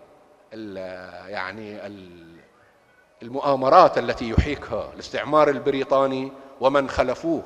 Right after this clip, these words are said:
في حكم هذا البلد. وحدة هذا الشعب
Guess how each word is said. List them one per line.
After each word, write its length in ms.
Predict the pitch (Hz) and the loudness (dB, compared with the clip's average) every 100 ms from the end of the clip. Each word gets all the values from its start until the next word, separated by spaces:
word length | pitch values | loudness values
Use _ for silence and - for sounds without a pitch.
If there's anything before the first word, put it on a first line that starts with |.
| - - - | -10 -20 -16
في 120 | - | -12
حكم 320 | - 127 127 98 | -10 -8 -8 -8
هذا 220 | 104 92 | -8 -10
البلد. 360 | 85 87 78 - - - _ _ _ _ _ _ _ _ - | -10 -12 -12 -18 -20 -20 _ _ _ _ _ _ _ _ 0
وحدة 280 | - 156 - | 0 0 2
هذا 220 | 147 143 | 2 2
الشعب 360 | - - 180 | 2 2 2